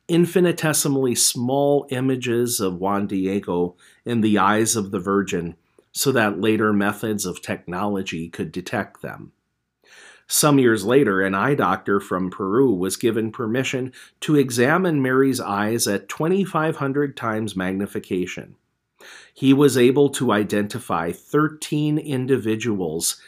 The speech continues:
in both eyes at different proportions, just as a human eye would do.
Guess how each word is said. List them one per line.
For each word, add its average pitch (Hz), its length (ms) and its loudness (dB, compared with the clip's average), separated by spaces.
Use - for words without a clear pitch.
in 107 240 0
both 123 360 2
eyes 110 520 0
at 113 280 -8
different 120 460 -6
proportions, 87 1000 -6
just 120 360 2
as 104 260 0
a 113 180 -6
human 110 400 0
eye 87 220 -4
would 87 300 -4
do. 69 340 -8